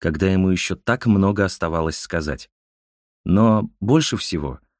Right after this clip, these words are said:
я страдаю от того, что не могу подражать ему.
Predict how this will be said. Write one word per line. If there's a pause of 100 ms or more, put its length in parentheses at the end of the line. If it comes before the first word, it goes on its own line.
(160)
я
страдаю
от
того,
что
не
могу
подражать
ему.